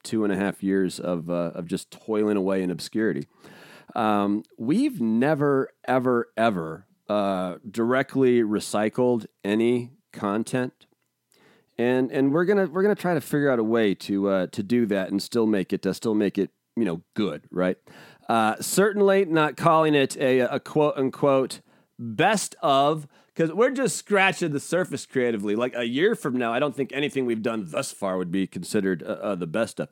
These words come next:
We pondered calling it not the worst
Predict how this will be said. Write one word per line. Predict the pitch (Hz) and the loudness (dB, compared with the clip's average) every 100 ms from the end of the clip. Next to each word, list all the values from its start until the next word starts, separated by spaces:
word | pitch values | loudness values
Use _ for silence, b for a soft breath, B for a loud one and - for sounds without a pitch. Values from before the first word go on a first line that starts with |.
| B B B | B B B
We | 160 | -2
pondered | - 240 285 262 | 2 2 2 0
calling | - 185 185 165 | 0 0 2 0
it | 135 b - | -2 b -2
not | 120 185 220 180 | 2 4 4 2
the | 170 | 0
worst | 135 170 247 220 - - - | 2 4 4 2 -2 -8 -14